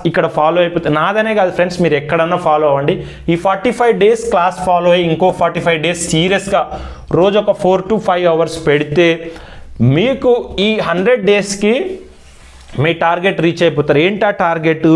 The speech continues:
మీకు ఎవ్వరు మాట్లాడినా ఇంగ్లీష్ అర్థమవుతుంది, ఎలాంటి బుక్ కూడా మీరు చదవ-, ఈజీగా చదవగలుగుతారనమాట. So బుక్ చదవగలుగుతారు, so ఎవరు మాట్లాడినా మీకు ఈజీగా అర్థమైపోతుంది.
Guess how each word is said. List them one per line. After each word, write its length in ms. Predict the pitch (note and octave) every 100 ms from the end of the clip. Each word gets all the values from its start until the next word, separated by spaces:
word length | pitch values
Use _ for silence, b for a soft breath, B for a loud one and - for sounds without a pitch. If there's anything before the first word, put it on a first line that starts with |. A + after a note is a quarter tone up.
| E3 D#3+ B B
మీకు 200 | C#3+ D3
ఎవ్వరు 600 | C#3+ D3+ D3+ D#3+ D#3+ A3+
మాట్లాడినా 580 | G#3 F#3 F3 F3+ E3+ E3+
ఇంగ్లీష్ 380 | D#3 C#3+ D#3 D3+
అర్థమవుతుంది, 680 | C#3 C#3 C#3 C#3 C#3+ D3+ C3+
ఎలాంటి 500 | C#3+ F3+ A3 B3+ G#3+
బుక్ 260 | E3+ E3
కూడా 300 | F3+ E3+ F#3
మీరు 240 | F#3 E3+ E3+
చదవ-, 360 | E3 D3+ D#3
ఈజీగా 480 | D3+ D3+ D#3+ D#3+ F3
చదవగలుగుతారనమాట. 1000 | D#3 D3 D3+ D3 C#3+ C#3+ C#3 C3 B2+ B2+ F#3 B B B -
So 100 | F#3
బుక్ 340 | C3+ D#3+ F#3+
చదవగలుగుతారు, 920 | F3+ F#3 F3+ E3 D#3+ D3+ D3+ D3+ D#3+ D#3+ B -
so 100 | F3
ఎవరు 400 | E3 D#3 E3+ G#3
మాట్లాడినా 580 | G#3 F#3+ F#3 F#3 F3+ F3+
మీకు 260 | F3+ E3+ D#3+
ఈజీగా 400 | D#3 C#3+ E3+ E3
అర్థమైపోతుంది. 1000 | C#3 D3+ D#3 D3+ D3 D3 D3+ C#3 D3